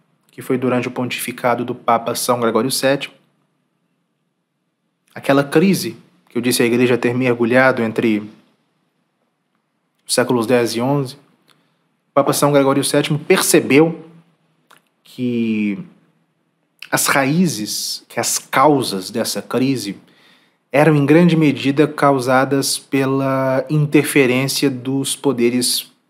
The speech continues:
políticos, dos seculares, nos assuntos da igreja. Sobretudo, uma prática viciosa que havia se tornado regra em tantos lugares, pela qual as autoridades políticas desempenhavam, é,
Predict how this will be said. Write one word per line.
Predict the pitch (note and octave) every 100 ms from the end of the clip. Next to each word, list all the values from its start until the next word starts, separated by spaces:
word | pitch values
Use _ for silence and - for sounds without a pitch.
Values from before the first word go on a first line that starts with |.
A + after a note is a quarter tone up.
| _
políticos, | C#3 B2+ C#3 - - G2 F#2+
dos | A2 G#2
seculares, | - - - E3+ D#3+ C3+ C3 C#3+ B2 F#2+ - - - _ _ _ _ _ _ _ _ _ _ _ _
nos | A#2 A#2
assuntos | A2+ - A2+ A2 A2+
da | B2
igreja. | A#2 G#2+ G#2 F#2+ G2 - _ _ _ _ _ _ _ _
Sobretudo, | - D3+ C#3+ D#3 D#3 C#3+ C#3+ D#3+ D3
uma | B2+ A2+ A2+ A2 A2 G2+
prática | - C3 B2+ B2+ G#2+ G#2+
viciosa | G2+ G#2 - B2+ C3 C#3+ A2
que | -
havia | G#2+ G#2 A2
se | A2+
tornado | G#2+ G#2+ G#2+ A2+ A2
regra | - A#2 B2 A#2+
em | G#2+
tantos | A#2 A#2 B2+
lugares, | C#3 D#3+ B2+ A#2 B2 B2+ -
pela | - A2 A2+
qual | - A2+ A2+ A#2+ A#2 - - _ _ _ _ _ _
as | G#2+ A2+ A2 A2 A2+
autoridades | A2 A#2 A2+ A2 G#2+ G#2
políticas | - B2 A2 A#2+ - A#2
desempenhavam, | A2 A2+ A2 A2+ B2+ A#2 G#2+ A2 A2 C3+ C3 B2+ -
é, | A2+ G#2+ G#2 F#2 - C#2+